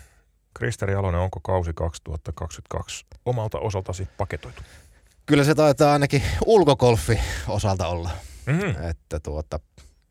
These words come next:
Speaker 2: saa nähdä sitten, että o-, oon mä ehkä tossa niinku jouluaikoina aina käynyt sitten siellä jossakin simulaattorissa pelaamassa tai lyömässä, mutta tota, nyt näyttää kyllä siltä, että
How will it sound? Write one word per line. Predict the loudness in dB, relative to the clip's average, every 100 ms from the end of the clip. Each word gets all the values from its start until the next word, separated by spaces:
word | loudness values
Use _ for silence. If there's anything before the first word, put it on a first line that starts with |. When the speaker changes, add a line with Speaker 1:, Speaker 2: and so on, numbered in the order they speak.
| -20 -20 _ _
Speaker 2:
saa | _ -2 0
nähdä | 0 -2
sitten, | -4 -6 -6
että | -6 -6 -6 _ _ _ _ _ _ _ _ _ -20 _
o-, | -10 -8 -4
oon | -4
mä | 0 -2
ehkä | 0 0
tossa | 0 0
niinku | -4 -2
jouluaikoina | 0 2 2 0 0 -2 -4 -4
aina | -6
käynyt | -6 -6 -6 -8
sitten | -12 -10 -10
siellä | -10 -12 -14 -18 _ _ -10
jossakin | -8 -8 -10 -14 _
simulaattorissa | -8 -6 -6 -6 -8 -8 -8 -12 -12 -20 -20 -20 _ -4
pelaamassa | -2 0 -2 -4 -8
tai | -6 -6
lyömässä, | -4 -6 -8 -10
mutta | -12 -12 -10
tota, | -10 -8 -10 -12 _ _ -20 -10
nyt | -10 -10 _ _ _ -10
näyttää | -10 -8 -12
kyllä | -8 -8
siltä, | -6 -8
että | -12 -12